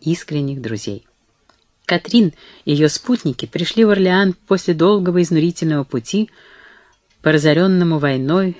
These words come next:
разграбленному и сожжённому графству Босс. Они дошли до такой степени изнеможения,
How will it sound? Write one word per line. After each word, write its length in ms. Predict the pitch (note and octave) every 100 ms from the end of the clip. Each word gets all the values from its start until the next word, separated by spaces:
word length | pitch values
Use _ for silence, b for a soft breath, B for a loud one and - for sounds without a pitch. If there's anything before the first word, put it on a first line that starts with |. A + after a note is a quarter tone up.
| -
разграбленному 920 | C#3+ C#3 C#3+ D3+ F3 E3 D#3+ D3+ D3
и 40 |
сожжённому 720 | C#3 C#3 C3 C3+ F3 E3+ D#3 D3
графству 500 | C3 C#3 - - C3
Босс. 520 | B2 A2 A2 - _ B B B B -
Они 180 | E3
дошли 300 | G3 G3 -
до 100 | F#3
такой 280 | F#3 F3 F#3+
степени 460 | - - F#3+ F3 E3
изнеможения, 760 | D3 C#3+ C#3 D#3+ A3+ D#3+ A2